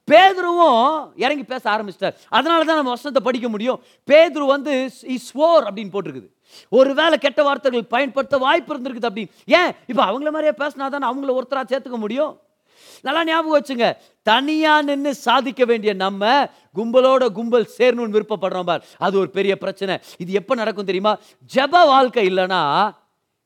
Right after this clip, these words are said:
ஏதாவது ஜனங்க நம்மளை ஏத்துக்குவாங்களா, ஏத்துக்க மாட்டாங்களான்னு சொல்லி we will try to fit in. அவங்களோட ஒண்ணு சேரணும்னு சொல்லி விருப்பப்படுவோம் பார்.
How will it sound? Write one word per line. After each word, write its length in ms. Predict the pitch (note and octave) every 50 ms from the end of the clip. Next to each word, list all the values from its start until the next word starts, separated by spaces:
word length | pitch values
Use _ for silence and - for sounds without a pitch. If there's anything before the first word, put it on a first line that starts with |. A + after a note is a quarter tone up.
| _ _ C3
ஏதாவது 400 | D3+ D3 G#3 G#3 A3+ C#4 A#3 A#3+
ஜனங்க 300 | E3 F#3 F#3+ F#3+ G#3 G3+
நம்மளை 180 | F#3+ E3+ D#3+ D3+
ஏத்துக்குவாங்களா, 580 | D#3+ G3 F#3+ G#3+ G3 F#3+ F#3+ F3 F3 F#3 G3+ A3 G#3+ - _ _ _ -
ஏத்துக்க 320 | - A3 G#3+ A3 G3+ F#3+
மாட்டாங்களான்னு 500 | F3+ E3+ D#3+ - D#3+ D#3+ D#3+ D#3+ D3+ - -
சொல்லி 160 | E3 E3 D#3 D3 D3 - _ _ _ _
we 80 | D3 D3+ D3
will 120 | D3+ C#3+ -
try 160 | - F3+ F#3+ G3 -
to 100 | - F3 C#3 _ -
fit 160 | F#3+ F#3 F#3 - -
in. 180 | G#3+ A3 A3 G3+ E3+ A#2 - _ _ _ _ _ _ _ _ A#2+
அவங்களோட 680 | D3+ D#3+ F#3+ G#3 G#3 A3+ A3+ A#3+ C4 C#4+ D4+ D#4+ D#4 D4+ C4+ B3
ஒண்ணு 140 | B3 C4 B3+ -
சேரணும்னு 300 | - A3+ G#3 G#3 G3+ E3
சொல்லி 140 | G3 F#3 E3
விருப்பப்படுவோம் 540 | D#3+ F3+ F#3 F3 F3+ D3+ D#3+ D#3+ D#3+ D3+ D3 D3
பார். 160 | C#3 B2 -